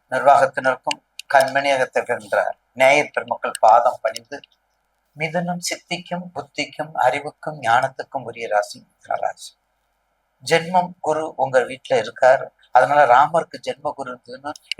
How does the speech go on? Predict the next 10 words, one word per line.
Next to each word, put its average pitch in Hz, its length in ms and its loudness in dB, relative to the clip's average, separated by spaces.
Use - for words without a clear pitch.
எல்லாம் 147 320 -6
சொல்லி 135 260 -8
நம்ம 113 260 -4
பயப்படுறத, 120 560 0
அதை 135 160 0
முதல்ல 123 280 -2
நிப்பாட்டிடணும். - 480 -6
உங்க 170 220 -2
ஜனன 135 220 2
ஜாதத்தை 131 300 2